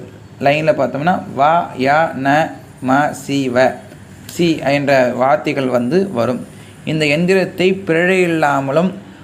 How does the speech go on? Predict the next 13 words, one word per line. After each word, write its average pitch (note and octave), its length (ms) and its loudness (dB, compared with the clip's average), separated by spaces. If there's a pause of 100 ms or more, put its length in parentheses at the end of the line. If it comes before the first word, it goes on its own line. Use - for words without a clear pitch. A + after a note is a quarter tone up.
(140)
அதுக்கான F3 480 0 (200)
பீஜங்களும் F3+ 800 2
அகத்திய - 480 2
பெருமான் D#3 460 0
சொன்னவாறு C#3+ 680 0 (1300)
போட D#3+ 240 2
வேண்டும். C3+ 440 -2 (480)
நயமாக D#3+ 600 4
நாட்டு. C#3 340 0 (460)
உத்தமனே F#3 500 2 (140)
கடைவீட்டில் E3+ 680 2
ஒன்பதாகும். D3+ 720 0 (440)
உன்னிதமாய் F3+ 500 4